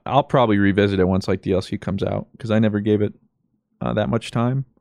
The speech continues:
Um, however, there is a lot of contention because, uh, with this D L C and then moving forward, they're ditching pre-, uh, past gens, which people are upset about.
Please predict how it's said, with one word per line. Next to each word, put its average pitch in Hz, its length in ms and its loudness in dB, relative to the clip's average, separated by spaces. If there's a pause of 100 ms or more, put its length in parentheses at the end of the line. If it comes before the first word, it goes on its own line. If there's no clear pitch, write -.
(140)
Um, 110 360 2
however, 117 360 2
there 113 200 4
is 175 180 4
a 143 60 4
lot 117 320 4
of 104 260 -2 (380)
contention 113 640 0 (800)
because, 104 600 4
uh, 92 460 4 (180)
with 123 320 2
this 127 240 2
D 120 160 4
L 107 100 4
C 110 280 2
and 101 100 2
then 101 80 4
moving 101 240 2
forward, 101 460 2
they're 90 260 4
ditching 95 680 0
pre-, 110 300 0
uh, 92 300 0
past 104 320 -2
gens, 92 480 -2 (720)
which 107 180 -4
people 98 180 -2
are 82 40 2
upset 165 260 0
about. 90 340 0